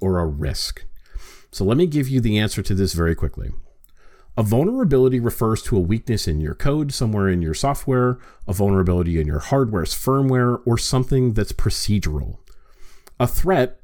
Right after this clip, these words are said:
actively exploits that vulnerability and can damage or destroy whatever asset that it corresponds to. And a risk refers to the probability or potential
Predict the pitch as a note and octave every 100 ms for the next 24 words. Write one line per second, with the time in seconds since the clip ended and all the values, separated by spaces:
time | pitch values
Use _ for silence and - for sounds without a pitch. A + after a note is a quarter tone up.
0 | - G2+ A2 - B2+ A#2+ B2 - - -
1 | - C#3 G3+ - - F#2+ F#2+ G2+ F#2 E2+
2 | E2+ E2+ F2 F#2 G2+ - G#2 G2 A2+ A2+
3 | A#2 A#2 G#2 G2+ - G2+ F#2 F#2 F2 F#2+
4 | G2+ A2 - F#2 - E2 E2 - - E2
5 | - - E2 - - - F#2 - G#2+ F#2+
6 | F#2 - D#2+ D2+ - - - - - C3
7 | A#2 G2+ E3 - F#3+ - G#2+ G2+ A#2 G#2+
8 | - C3 G#2+ G#2+ G2+ F#2+ F#2+ - G2+ B2
9 | G2+ F2+ D#2+